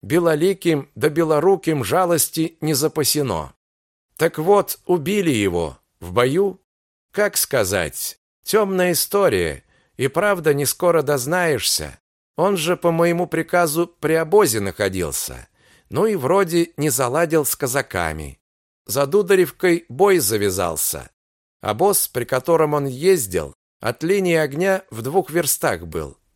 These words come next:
Он, Георгидзе-то, сидел на дышлине брички, так казаки мне рассказывали. И, дескать, шалая пуля его чмокнула в песик.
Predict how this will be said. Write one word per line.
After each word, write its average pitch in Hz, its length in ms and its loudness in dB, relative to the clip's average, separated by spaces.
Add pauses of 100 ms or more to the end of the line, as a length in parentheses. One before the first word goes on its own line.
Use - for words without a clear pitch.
(160)
Он, 180 360 2 (280)
Георгидзе-то, 135 1000 -2 (320)
сидел 165 680 0
на 135 140 -2
дышлине 160 600 -2
брички, 135 640 -6 (240)
так 110 220 -4
казаки 117 460 -2
мне 127 200 -4
рассказывали. 80 840 -4 (400)
И, 92 80 -8
дескать, 170 560 0 (200)
шалая 170 520 0
пуля 180 340 2
его 165 280 0
чмокнула 151 680 -2
в - 100 -18
песик. - 640 -4